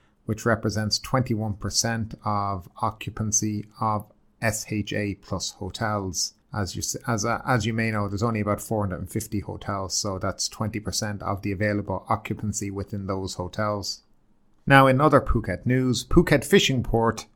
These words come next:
readies to open. Staff from Rasada Municipality yesterday led a mass cleaning effort at Phuket Fishing Port on Koh Siri Rasada ahead of its planned reopening tomorrow.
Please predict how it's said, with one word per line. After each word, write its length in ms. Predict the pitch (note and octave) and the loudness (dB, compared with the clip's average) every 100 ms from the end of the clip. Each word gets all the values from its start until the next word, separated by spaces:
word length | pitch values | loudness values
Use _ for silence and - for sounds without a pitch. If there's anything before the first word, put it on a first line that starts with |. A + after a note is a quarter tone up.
| _ | _
readies 380 | A#2+ A#2+ A2 G2+ | 4 6 4 2
to 140 | G2+ | -2
open. 480 | F2 C#3 C#3 A2+ G#2+ - - _ | 2 4 4 2 0 -4 -20 _
Staff 380 | - - C#3+ D3 | 0 6 6 6
from 220 | - C3 | 4 4
Rasada 480 | B2+ - C#3 C#3 B2+ | 6 6 8 8 8
Municipality 920 | B2 A#2 - A#2 G2 - D3+ C#3+ A2 | 4 2 0 -2 -2 2 2 2 0
yesterday 480 | A2 A#2 - A2 A2 | 0 0 0 2 2
led 220 | A2 A#2 | 4 2
a 100 | A#2 | 2
mass 320 | A#2 D3 - | 4 4 4
cleaning 380 | - B2 A2 G#2 | 2 2 2 0
effort 340 | G2+ - B2 | 0 0 -2
at 200 | - G#2+ | 0 -2
Phuket 440 | - B2 - C#3 - | 2 2 4 2 2
Fishing 400 | - B2 - G#2+ | 0 0 2 -2
Port 320 | - A2 A#2 | 0 0 0
on 200 | A#2 G#2+ | -2 -2
Koh 180 | - C3 | 2 2
Siri 400 | B2+ A2 G#2+ G#2 | 2 0 0 2
Rasada 640 | G#2 F#2+ A2+ G#2+ G2+ A#2 - - - - | 2 2 2 2 2 -2 -6 -20 -12 -4
ahead 260 | G2 B2+ | 4 8
of 100 | B2 | 8
its 160 | B2 - | 4 0
planned 380 | - B2+ C3 A#2+ | 2 6 6 4
reopening 580 | B2+ B2 B2+ B2+ B2+ | 6 4 4 0 0
tomorrow. 520 | B2+ C3 C#3 D#3+ - | 0 4 4 4 0